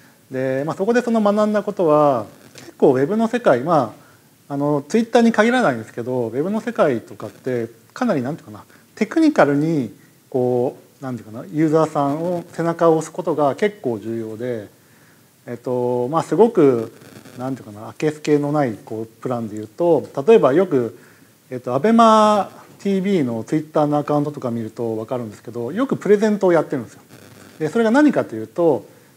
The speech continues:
その、このプレゼントをこう、リツイートしてアカウントフォローするとプレゼントしますよみたいな取り組みで、で、要は何、何が言いたいかというと、その、単純に情報がただ流れてるだけ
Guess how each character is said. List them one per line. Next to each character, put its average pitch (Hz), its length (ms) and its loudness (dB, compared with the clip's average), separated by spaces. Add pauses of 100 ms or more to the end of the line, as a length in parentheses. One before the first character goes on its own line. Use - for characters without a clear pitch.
そ 131 60 -10
の、 127 300 -8
こ 190 100 -4
の 214 140 0
プ 214 100 -2
レ 202 120 4
ゼ 202 160 2
ン 196 100 -2
ト 185 220 4
を 175 40 -2
こ 165 500 4 (640)
う、 - 20 -10
リ 139 120 -6
ツ 214 120 -2
イ 208 60 2
ー - 40 -2
ト 202 120 -2
し 196 80 -6
て 175 300 0
ア 156 100 -6
カ 170 140 -2
ウ 170 60 0
ン - 20 -8
ト 165 80 -4
フ 175 120 -2
ォ - 20 4
ロ 147 80 6
ー - 40 2
す - 80 -6
る 113 60 -4
と 117 320 -8
プ 139 80 -8
レ 135 60 4
ゼ 139 80 2
ン 135 60 -2
ト 127 60 -8
し 139 120 -8
ま 135 120 -4
す 127 140 -14
よ 117 80 -8
み 101 140 -16
た 107 180 -18
い 107 80 -18
な 107 160 -18 (380)
取 120 160 -6
り - 40 -16
組 110 180 -12
み 120 40 -12
で、 123 260 -4 (720)
で、 127 280 -6
要 240 200 2
は 123 420 4
何、 170 180 -4
何 160 120 -2
が 151 40 -2
言 123 80 0
い 110 40 -4
た 120 100 -10
い - 20 -10
か 110 80 -14
と 104 120 -18
い - 20 -18
う - 20 -18
と、 120 60 -20
そ 120 80 -12
の、 113 40 -12
単 254 260 2
純 269 140 4
に 233 120 2
情 196 180 4
報 220 240 0
が 208 340 6
た 220 60 2
だ 139 220 2
流 165 100 2
れ 175 80 2
て 160 100 -4
る 120 80 -2
だ 110 120 -8
け 120 100 -8